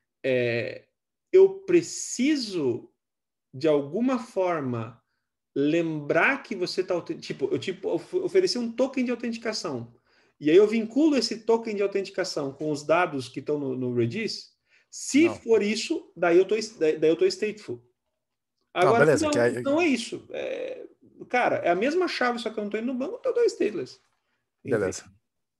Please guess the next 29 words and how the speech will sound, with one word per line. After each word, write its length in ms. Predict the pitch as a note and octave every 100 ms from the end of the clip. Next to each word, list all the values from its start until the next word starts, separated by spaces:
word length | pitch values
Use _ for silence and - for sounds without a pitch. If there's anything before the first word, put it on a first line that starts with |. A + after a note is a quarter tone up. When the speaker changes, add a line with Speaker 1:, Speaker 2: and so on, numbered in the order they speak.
| _ _ _ -
Speaker 1:
É 40 |
só 160 | D3 A3+
um 60 | C4+
cache. 420 | C4 F3+ - - _ _ _ _ _ _ _ _ _ _ _ _ _ _ _ _ -
Speaker 2:
Agora 280 | - A#2+ B2
é, 200 | C3+ B2
é 40 | B2+
desse, 320 | A2 C3 D#3
é 100 | B2+
de 120 | G#2+
diferenciar 580 | A#2+ A2+ B2 B2 - A#2+
o 40 |
que 120 | -
é 60 | A#2
cache 380 | - B2 A#2 B2+
de 100 | A2+
estado, 380 | - F#2 E2+ - - _
resumindo. 500 | - G2+ G#2 F2 F2+ - _ - -
Speaker 1:
Exatamente, 1600 | C3+ A#2+ A#2+ B2 A2+ A2+ A#2+ C3 C3+ - A#2+ A2+ G#2+ F2+ A#2 -
exatamente. 1080 | A#2 G#2+ A2 A#2+ A#2+ B2+ - A#2 - D3+ C3+
O 80 | C#3+
que 100 | -
que 100 | F3+
é 40 |
cache 520 | C#3+ - D#3+ G3+ - G#3
de 100 | G3
estado 400 | - - E3+ F#3
de 80 | F#3
contexto? 600 | F#3+ E3+ C#3 A#2+ -